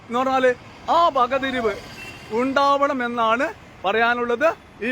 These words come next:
വിഷയം ഗൗരവത്തോടു കൂടി കാണാൻ ബന്ധപ്പെട്ടവർ തയ്യാറാവണം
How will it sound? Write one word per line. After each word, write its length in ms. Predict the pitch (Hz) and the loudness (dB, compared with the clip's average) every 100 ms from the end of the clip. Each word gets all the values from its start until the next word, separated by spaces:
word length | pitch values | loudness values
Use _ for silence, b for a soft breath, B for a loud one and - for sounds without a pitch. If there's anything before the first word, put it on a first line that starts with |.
| 247 | -4
വിഷയം 260 | 226 285 262 | -2 0 2
ഗൗരവത്തോടു 560 | 262 302 285 285 262 247 | 2 2 0 2 0 -2
കൂടി 160 | 233 233 233 | -4 -6 -2
കാണാൻ 280 | 226 220 196 - - - | 0 0 -4 -10 -10 -2
ബന്ധപ്പെട്ടവർ 680 | 220 247 240 240 220 226 220 214 | 0 0 -2 -2 -2 -2 -2 0
തയ്യാറാവണം 720 | 214 240 254 240 226 220 | 2 2 2 0 0 -4